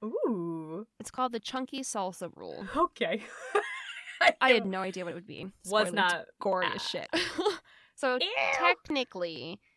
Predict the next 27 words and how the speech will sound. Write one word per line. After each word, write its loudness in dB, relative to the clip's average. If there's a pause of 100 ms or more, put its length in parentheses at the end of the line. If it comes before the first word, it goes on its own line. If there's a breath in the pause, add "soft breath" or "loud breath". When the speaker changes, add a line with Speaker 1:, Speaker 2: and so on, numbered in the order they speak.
(240)
Speaker 2:
chunky -2
salsa -4
rule -6
is -8
a -6
gaming -6
trope, -10
not -8
a -8
movie -10
trope. -12
Speaker 1:
Oh. -4
Speaker 2:
But 4 (680)
it -8
could -4
be -4
argued -4
that -2
a -4
version -4
of -8
this -12
trope -8
appears -12
in -20
this -16
film. -2